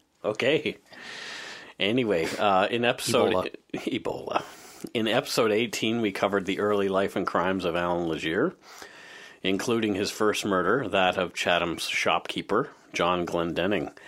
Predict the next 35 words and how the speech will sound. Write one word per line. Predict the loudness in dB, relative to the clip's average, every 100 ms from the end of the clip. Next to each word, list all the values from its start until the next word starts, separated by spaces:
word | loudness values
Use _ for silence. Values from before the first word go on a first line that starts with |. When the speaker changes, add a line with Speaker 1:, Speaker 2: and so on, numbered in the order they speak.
| -20 -20 -20 -20 -8
Speaker 1:
Legier | -4 0 2 4
had | 4 2
been | -2
sentenced | 0 0 2 0
to |
life | 2 2 2
in | -4
prison | 0 0 0 -4
with | -4 -2
no | 0 0
chance | 0 -2 -2
of | -4
parole | 0 2 2
for | 0 -2
eighteen | -2 -2 -4 -2
years | -2 -2 -2
in | -6 -8 -10 -8
nineteen | -6 -4 -4 -6 -6
eighty-seven. | -6 -6 -2 -2 -4 -8 _ -20 -20 -20 -20 -20 -20 -20 _
He | -6
started | 2 4 4
appealing | 2 2 2 4 2
his | 2
sentence | 0 0 0
right | 0 2
away. | 2 4 2 0 -12 -20 -16 -6
This | -2
guy | 2 2
couldn't | 0 -4 -2
take | -2 -2
responsibility | -4 0 -2 -2 -4 -2 -2 -4
for | -4
himself | -4 -2 -2 -4 -2
ever, | -2 0 -2 -2 -6
Speaker 2:
Mm-hmm. | -8 -6 -6 -8 -8